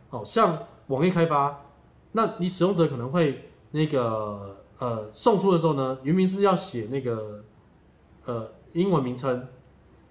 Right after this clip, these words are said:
可是你在里面加了一大堆星号啊、at 这种东西，那你送出前呢，它侦测到之后会抛出例外，这个例外呢是反而可以变成一个特效，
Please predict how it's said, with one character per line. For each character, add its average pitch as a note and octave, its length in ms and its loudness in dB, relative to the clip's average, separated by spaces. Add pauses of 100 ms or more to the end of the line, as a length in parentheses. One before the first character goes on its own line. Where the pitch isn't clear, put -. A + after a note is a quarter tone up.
可 D3 140 -2
是 G#3+ 160 4
你 D3 320 0
在 G#3 100 2
里 D#3+ 80 4
面 E3+ 140 4
加 E3+ 160 4
了 D#3 60 4
一 - 40 0
大 E3 80 2
堆 D#3+ 100 2
星 D#3+ 320 -2
号 D#3+ 200 2
啊、 C3+ 200 0
at A#2+ 200 -4
这 A#2+ 80 -6
种 B2+ 160 -4
东 A2+ 160 -6
西， G#2+ 300 -12 (560)
那 C4 80 4
你 G3+ 60 6
送 G#3+ 160 4
出 A3 120 2
前 D3+ 180 0
呢， C#3+ 140 0
它 F#3 120 -2
侦 G#3+ 220 4
测 G#3+ 120 4
到 G3 140 4
之 D3+ 100 0
后 D3+ 100 2
会 E3+ 140 -2
抛 E3+ 180 -2
出 E3 80 2
例 D#3+ 120 2
外， D3 420 0
这 C#4 100 0
个 C4 80 4
例 B3+ 60 4
外 B3 120 6
呢 G3 140 4
是 A3 140 0
反 C#3+ 160 -2
而 B2+ 160 0
可 D#3 60 -2
以 F3 40 2
变 F#3+ 140 4
成 E3 100 2
一 - 20 -6
个 C#3+ 180 2
特 - 280 0
效， D#3+ 320 0